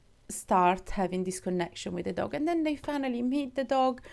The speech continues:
They have learned so much about them, and you can talk about the things that they're learning. So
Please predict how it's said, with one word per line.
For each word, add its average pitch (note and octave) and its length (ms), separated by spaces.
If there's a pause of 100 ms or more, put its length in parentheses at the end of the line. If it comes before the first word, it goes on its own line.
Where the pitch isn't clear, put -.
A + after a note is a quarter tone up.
(340)
They A3+ 80
have G#3 200
learned B3 480
so C#4 120
much B3 240
about G3+ 320
them, A3 280
and G3 160
you G3 80
can F#3+ 260
talk A3+ 460
about F#3 520 (240)
the G3+ 80
things F#3 280
that F3+ 140
they're F#3+ 100
learning. F#3+ 600
So F3+ 280